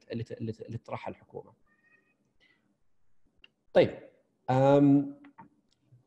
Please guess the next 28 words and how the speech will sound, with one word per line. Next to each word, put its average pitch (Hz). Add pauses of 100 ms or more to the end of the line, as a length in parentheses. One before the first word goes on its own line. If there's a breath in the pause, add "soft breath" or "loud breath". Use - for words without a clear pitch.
(120)
أنا 180
كان 202
ودي 214
أعطيكم 190
الآن 180
هذه، 151
آم، 120 (340)
آم، 127
النبذة 135
العامة، 120 (220)
آم، 110 (300)
آم، 117
على 127
مراحل 131
تطوير، 123
آم، 107
الفكرة. 139
وزي 147
ما 151
أنتم 151
شايفين 131
أنا 113
عندي، 127
أنا -
عندي 135
ملف 143 (160)
في 131
ال-، 120